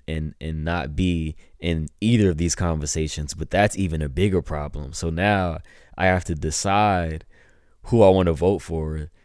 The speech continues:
Then I gotta decide how I vote so I don't offend <laughs> anybody. 'Cause if I vote for, basically, if I vote for Trump and I go to the polls, somebody's gonna look at me like, you know, they're gonna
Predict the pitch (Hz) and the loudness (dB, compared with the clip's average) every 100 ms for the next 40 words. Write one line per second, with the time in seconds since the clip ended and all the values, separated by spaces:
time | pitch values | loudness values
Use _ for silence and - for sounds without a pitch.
0 | _ - 127 131 110 104 90 98 104 92 | _ 2 4 6 4 2 2 0 0 0
1 | 90 87 85 - _ _ _ _ _ _ | -2 -4 -8 -14 _ _ _ _ _ _
2 | - - 139 165 131 107 90 90 85 - | -10 2 8 10 10 6 4 2 0 0
3 | 101 101 104 87 - 117 127 98 95 90 | 0 2 0 -2 -2 0 2 2 0 0
4 | - - 117 - - - - - - - | 4 4 4 2 -2 -8 -10 -10 -12 -12
5 | - 120 107 113 104 95 139 113 120 104 | 0 2 4 4 4 6 4 4 0 -4
6 | 104 131 156 117 107 101 95 90 117 - | 2 6 6 4 4 4 4 2 0 0
7 | 101 - 113 95 80 - - _ _ _ | -6 -6 -4 -2 -4 -10 -20 _ _ _
8 | _ _ _ _ _ _ 120 127 127 117 | _ _ _ _ _ _ 4 6 8 6
9 | 101 90 - _ 92 92 98 110 104 90 | 2 -2 -8 _ 0 2 2 2 0 -2
10 | - 110 117 95 85 80 - - - 117 | 0 2 4 4 0 -6 -10 -6 0 4
11 | 113 98 90 92 92 90 87 85 82 80 | 4 4 2 0 0 0 -2 -4 -4 -6
12 | - _ _ _ _ _ _ - _ _ | -10 _ _ _ _ _ _ -20 _ _
13 | 90 87 85 90 95 87 | -4 -2 0 0 0 -2